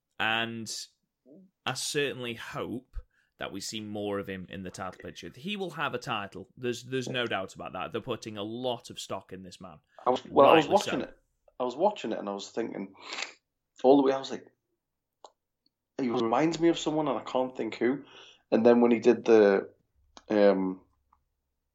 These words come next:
Speaker 2: when he did the deadlift sort of power, um, power slam, I just thought, "It's Dean Malenko."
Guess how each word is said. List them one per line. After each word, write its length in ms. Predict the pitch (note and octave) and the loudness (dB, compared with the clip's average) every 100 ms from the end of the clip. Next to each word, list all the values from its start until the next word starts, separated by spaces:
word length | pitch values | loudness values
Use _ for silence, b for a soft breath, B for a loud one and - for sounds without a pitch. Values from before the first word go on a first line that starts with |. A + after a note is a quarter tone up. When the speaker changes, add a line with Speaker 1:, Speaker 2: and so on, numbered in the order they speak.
| _ - - b b b | _ -18 -18 b b b
Speaker 2:
when 120 | G#2+ | 0
he 60 | G#2+ | 2
did 160 | A2 A2+ | 0 -2
the 60 | |
deadlift 960 | A2+ B2 A#2 A2+ - _ - B2 A#2 - | 6 6 6 -2 -4 _ -2 -2 -2 -6
sort 280 | - - - | -4 -4 2
of 60 | |
power, 240 | A#2 A2+ A2 - B2+ A2 | 6 8 6 0 -2 2
um, 220 | G#2 G2+ G2 - _ _ _ _ _ _ _ _ _ _ _ _ _ - | 2 0 -8 -16 _ _ _ _ _ _ _ _ _ _ _ _ _ -6
power 220 | A#2 A#2 | 2 2
slam, 240 | - A2+ | 4 4
I 60 | G2+ | 4
just 180 | G2+ - | -2 2
thought, 320 | G#2 G2 - _ _ _ _ | 6 6 2 _ _ _ _
"It's 160 | - - | -10 -2
Dean 200 | - B2+ | 4 6
Malenko." 520 | G#2+ G2+ G#2 F3 F#3+ | 6 4 2 2 -4